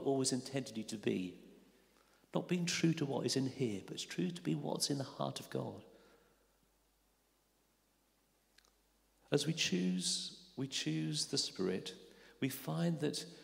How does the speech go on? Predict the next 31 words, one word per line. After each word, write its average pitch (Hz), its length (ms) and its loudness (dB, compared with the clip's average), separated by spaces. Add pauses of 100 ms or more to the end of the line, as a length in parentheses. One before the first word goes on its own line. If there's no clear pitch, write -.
(140)
we 147 120 4
don't 160 360 2
give 147 220 4
in 101 380 4
to 95 460 4 (480)
our 95 300 -2 (140)
human 92 300 -4
nature. 87 400 -4 (520)
We 156 100 2
find 180 400 0
more 185 160 0
and 185 80 2
more 185 100 2
we 175 100 4
have 170 120 0
a 165 40 4
tendency 156 680 0
to, 117 200 2 (320)
to 127 80 2
give 143 240 2
in 123 260 0
to 120 340 2 (400)
the 131 60 4
Holy 165 220 2
Spirit. - 500 -2 (3750)
I - 60 4
think 208 220 4
it's - 180 4
interesting 131 420 4
that, - 240 4
that, 120 280 4